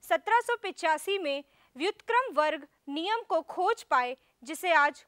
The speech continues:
कूलाम का नियम कहते हैं। कूलाम नियम के अनुसार दो बिंदु आवेश के बीच लगे बल का माप दोनों के परिमाणों के गुणनफल के अनुक्रमानुपात तथा उनके बीच की दूरी के वर्ग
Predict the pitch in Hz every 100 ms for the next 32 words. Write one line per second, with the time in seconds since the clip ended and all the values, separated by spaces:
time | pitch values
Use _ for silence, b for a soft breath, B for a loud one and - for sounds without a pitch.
0 | - 330 311 311 339 320 330 320 277 262
1 | 233 247 233 240 233 220 _ _ 339 339
2 | 392 494 466 392 440 440 427 285 269 339
3 | 254 214 _ _ _ 226 370 494 427 403
4 | 427 440 311 277 349 427 - 403 254 311
5 | - - _ 294 302 370 254 311 415 415
6 | 415 269 262 - 220 302 294 403 - 480
7 | 466 330 302 262 277 285 403 415 403 254
8 | 302 392 403 349 311 - 302 302 b b
9 | - 330 392 466 415 285 269 277 - 269
10 | 269 302 - 220 320 403 453 466 359 349
11 | - 339 254 302 370 381 370 277 269